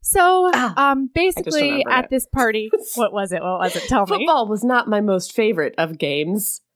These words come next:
Speaker 2: I was like,
Speaker 1: That's
Speaker 2: "What are
Speaker 1: what it
Speaker 2: you,
Speaker 1: was.
Speaker 2: sixty?"
Speaker 1: I know.
Speaker 2: Okay.
Speaker 1: I know.
Speaker 2: All right. Sorry, moving on.
Speaker 1: Later on, I have a note in here that's like, "Everything was fine until the subject of him came up."
Speaker 2: Ugh.
Speaker 1: And I'm just like,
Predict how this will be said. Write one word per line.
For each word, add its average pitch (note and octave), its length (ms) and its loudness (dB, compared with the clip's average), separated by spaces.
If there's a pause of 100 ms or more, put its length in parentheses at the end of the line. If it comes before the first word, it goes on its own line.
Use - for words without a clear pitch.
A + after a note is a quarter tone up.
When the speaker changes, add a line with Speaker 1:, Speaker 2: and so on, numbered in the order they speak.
(140)
Speaker 2:
I D#4+ 60 0
was D4+ 120 -4
like, G4 160 -2
Speaker 1:
That's A3 200 4
Speaker 2:
"What C5+ 160 4 (160)
are F4+ 160 2
Speaker 1:
what A#4+ 120 2
it - 100 -2
Speaker 2:
you, F#4+ 40 2
Speaker 1:
was. D4+ 320 0
Speaker 2:
sixty?" D#4+ 400 -6 (380)
Speaker 1:
I G#3+ 140 -4
know. F3 360 -4 (480)
Speaker 2:
Okay. A3+ 140 0
Speaker 1:
I - 20 0
know. F#3 120 -4
Speaker 2:
All F3+ 40 -4
right. F#3 260 0
Sorry, G3 220 -2
moving E3 220 -2
on. C#3+ 160 -6 (300)
Speaker 1:
Later A#3 320 2
on, G#3+ 200 2
I G#3 60 2
have G#3+ 180 0
a F#3+ 40 0
note F#3 320 0
in G3 140 -4
here F#3+ 240 -2
that's F3+ 240 -4
like, E3 460 -2
"Everything D#4 360 2
was A3+ 200 -2
fine A3+ 500 0
until B3 300 2
the G3+ 80 0
subject G#3 580 -2
of G3 160 0
him A3+ 400 0
came E3+ 320 -6
up." D3+ 180 -4
Speaker 2:
Ugh. D4 300 0
Speaker 1:
And C4+ 100 2
I'm E4+ 140 0
just F#4+ 340 -4
like, G#4+ 180 2